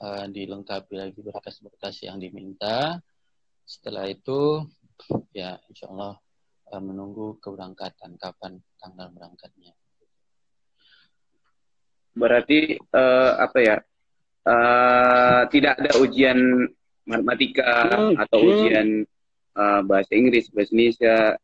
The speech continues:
Speaker 2: atau ipa gitu ya?
Speaker 1: Ya, nggak ada. Jadi semuanya
Speaker 2: Baru.
Speaker 1: full berbahasa Arab.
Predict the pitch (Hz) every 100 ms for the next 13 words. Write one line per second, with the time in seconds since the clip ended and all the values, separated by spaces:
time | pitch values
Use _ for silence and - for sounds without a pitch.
0 | _ _ _ _ _ 101 120 - 127 120
1 | 104 98 95 104 95 _ _ _ _ _
2 | _ 110 98 98 95 92 - _ - 101
3 | 113 117 110 - 104 101 95 95 104 117
4 | 127 120 107 104 110 110 113 104 98 95
5 | 92 92 - 87 90 95 107 135